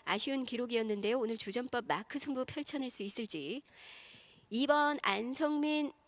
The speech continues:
선수 앞쪽에 있는 육 번 성용환 선수, 같은 훈련지인 금정에서 훈련을 하고 있습니다.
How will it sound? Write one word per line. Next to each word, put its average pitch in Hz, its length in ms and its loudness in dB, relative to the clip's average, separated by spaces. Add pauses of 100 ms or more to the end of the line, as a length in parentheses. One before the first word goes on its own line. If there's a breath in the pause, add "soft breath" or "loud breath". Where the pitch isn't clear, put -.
(140)
선수 285 360 0
앞쪽에 311 480 0
있는 320 600 4
육 254 160 -2 (140)
번 269 220 2 (140)
성용환 269 680 0
선수, 277 520 -2 (320 loud breath)
같은 320 280 2
훈련지인 294 680 2
금정에서 277 640 0
훈련을 240 320 -2
하고 196 120 -2
있습니다. 165 540 0